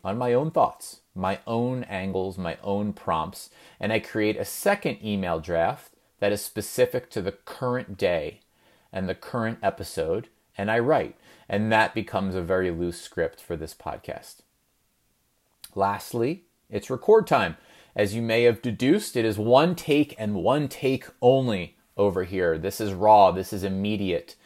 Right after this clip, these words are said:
I use portions of that loose script that I wrote while also allowing myself to break off and completely ramble if I am so compelled. That, my friends, is my creative process. I would really love to hear about yours, regardless of what you're focused on and regardless of what you're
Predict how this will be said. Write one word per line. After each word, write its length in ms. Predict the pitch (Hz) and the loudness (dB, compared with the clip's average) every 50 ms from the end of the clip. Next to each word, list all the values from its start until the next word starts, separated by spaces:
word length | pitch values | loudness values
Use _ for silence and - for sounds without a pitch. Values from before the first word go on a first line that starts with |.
| - - - - - _ _ | -20 -20 -20 -20 -20 _ _
I 180 | - 101 101 101 | 0 2 2 4
use 360 | 104 98 101 107 107 98 - | 2 2 0 -2 -2 -4 -6
portions 640 | - - 131 120 113 107 - - 113 110 107 - | 0 4 4 4 4 4 0 -4 -4 -4 -4 -4
of 180 | - 98 92 87 | -4 -4 0 0
that 180 | 98 - - | 0 0 0
loose 220 | 90 92 90 82 - | -2 -6 -6 -6 -8
script 340 | - - - 214 214 214 - | -10 0 2 2 2 2 2
that 100 | 175 165 | 4 4
I 80 | 165 156 | 4 4
wrote 320 | 143 143 143 135 131 - | 4 4 4 4 4 2
while 180 | 95 107 101 - | 0 0 2 2
also 400 | 95 101 98 95 - - 107 101 | 4 2 2 0 0 0 2 2
allowing 500 | - 92 92 92 90 92 92 92 92 92 | 2 2 2 2 2 2 0 -2 -4 -6
myself 460 | 90 90 90 - - 85 87 82 - - | -6 -8 -6 -4 -2 -2 -2 -2 -4 -8
to 100 | - 95 | -8 -8
break 440 | 87 - 87 90 92 95 90 - | -8 -6 -4 -2 -2 -2 -4 -6
off 360 | - 85 87 87 87 - - - | -4 -2 0 0 -2 -2 -6 -10
and 160 | 87 90 87 | -12 -12 -12
completely 640 | - - 87 85 - - 98 90 - 85 98 92 | -12 -12 -12 -12 -10 -8 -8 -8 -6 -6 -6 -6
ramble 580 | 85 82 87 87 87 85 82 80 82 82 80 - | -4 -4 -6 -6 -6 -4 0 0 2 0 0 -2
if 160 | 90 85 - | -6 -8 -8
I 120 | - 82 82 | -8 -8 -8
am 180 | 80 80 82 | -8 -10 -10
so 240 | - - - 80 78 | -8 -6 -4 -4 -4
compelled. 580 | - - 82 78 - - - 52 - - - _ _ _ _ _ _ _ _ _ _ _ _ _ - | -4 -8 -14 -14 -12 -10 -10 -10 -12 -14 -18 _ _ _ _ _ _ _ _ _ _ _ _ _ -2
That, 300 | 90 110 131 147 - 131 | 4 6 6 6 6 4
my 120 | 131 123 | 0 0
friends, 520 | - - 147 113 110 110 107 107 104 - | 0 2 0 0 0 0 -2 -4 -8 -8
is 160 | - 92 82 85 | -10 -10 -8 -6
my 140 | 85 85 | -6 -6
creative 440 | 82 - - 92 87 85 82 82 - | -6 -4 -4 -2 0 0 -2 -4 2
process. 600 | - 135 135 139 131 - 139 147 160 - - - - _ _ _ _ _ _ | 6 6 6 6 6 2 0 0 -2 -4 -10 -18 -20 _ _ _ _ _ _
I 80 | - 110 | 2 2
would 140 | 120 127 113 | 2 2 2
really 260 | 117 143 208 247 240 | 2 4 4 6 6
love 180 | 190 175 180 160 | 8 6 6 6
to 60 | 160 | 4
hear 140 | 151 160 151 | 4 4 6
about 260 | 147 117 120 - - | 6 8 6 6 6
yours, 440 | 107 107 139 139 104 95 92 - 95 | 4 4 6 6 6 6 4 0 -4
regardless 800 | 95 110 110 104 - - 110 117 143 156 139 120 95 82 80 - | -2 -2 -2 0 2 4 6 6 6 4 4 2 2 0 0 -2
of 200 | - - 95 85 | -6 -6 -6 -2
what 200 | 90 98 98 - | 0 0 0 0
you're 160 | 95 98 101 98 | 0 -2 -2 -2
focused 460 | - - 95 90 - 95 92 - - | 0 -2 -2 -2 -2 -6 -8 -8 -6
on 180 | 87 92 104 | -6 -6 -6
and 100 | 113 107 | -4 -4
regardless 560 | 104 107 101 - 101 98 113 113 113 113 - - | -4 -2 0 2 2 2 2 2 -2 -4 -4 -4
of 120 | 107 92 | -4 -2
what 220 | 92 95 104 - | 0 0 0 0
you're 440 | 98 101 104 104 101 101 101 101 - | 0 0 2 4 4 4 4 2 0